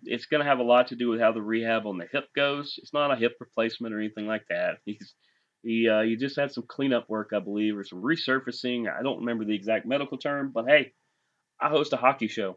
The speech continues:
I'm not a doctor. But, uh, Patrick Kane's one of those players. You know, I think he can add s-, a lot of things, not just veteran leadership, but he can add some stuff to the Rangers that could, you know, in a full year with them, he came over at the trade deadline.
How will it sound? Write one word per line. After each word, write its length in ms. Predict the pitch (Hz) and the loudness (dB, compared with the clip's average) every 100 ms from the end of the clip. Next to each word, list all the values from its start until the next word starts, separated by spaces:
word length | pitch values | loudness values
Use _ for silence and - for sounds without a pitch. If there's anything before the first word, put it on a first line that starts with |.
| - | -10
I'm 60 | 113 | -2
not 160 | 117 | 0
a 40 | 110 | 4
doctor. 340 | 104 - - _ _ _ _ _ _ _ _ _ _ _ _ - _ _ _ _ _ - | 4 4 -6 _ _ _ _ _ _ _ _ _ _ _ _ -20 _ _ _ _ _ -8
But, 280 | 107 101 104 | 0 2 4
uh, 120 | 101 104 | 2 4
Patrick 340 | 185 220 170 | 2 2 0
Kane's 200 | 170 139 | 0 2
one 160 | 131 120 | 2 2
of 60 | |
those 80 | 104 | 0
players. 460 | - 107 104 101 123 | -2 -2 0 -2 0
You 60 | |
know, 60 | 127 | 0
I 60 | |
think 220 | 139 160 131 | 0 -2 -4
he 120 | 131 | -6
can 300 | - 123 113 | -2 -2 2
add 280 | 85 107 110 | 4 6 4
s-, 200 | - - | -2 -8
a 60 | 95 | -2
lot 200 | 104 107 | 2 2
of 120 | 107 | 2
things, 240 | 110 101 110 | -4 -4 -4
not 180 | 110 | -4
just 220 | 107 110 107 | -4 -4 -2
veteran 320 | 110 104 101 | 0 -2 -2
leadership, 420 | 107 104 - 98 | -4 -4 -6 -8
but 100 | 104 | -4
he 160 | 127 156 | -4 -2
can 160 | 143 | -4
add 280 | 113 117 117 | 2 2 2
some 100 | 107 | -4
stuff 320 | - 107 101 | -4 -4 -4
to 160 | - 110 | -6 -6
the 80 | 95 | -2
Rangers 560 | 101 104 107 104 - _ _ _ _ - | -2 -2 -4 -6 -8 _ _ _ _ -2
that 240 | 101 104 - - | 4 4 2 -4
could, 260 | 131 104 _ _ - _ - | -4 -4 _ _ -20 _ -4
you 100 | 135 | 0
know, 140 | 120 | 2
in 140 | - 135 | 4 2
a 40 | |
full 320 | - 156 156 | 2 2 2
year 240 | 139 135 139 | 2 2 2
with 180 | 135 131 | -2 -2
them, 280 | 139 135 | 0 0
he 60 | 123 | -2
came 220 | - 156 | -4 -2
over 120 | 139 | -2
at 80 | 117 | -4
the 80 | - | -8
trade 260 | - 123 107 | -2 -2 0
deadline. 460 | 101 98 98 98 | -2 0 -2 -2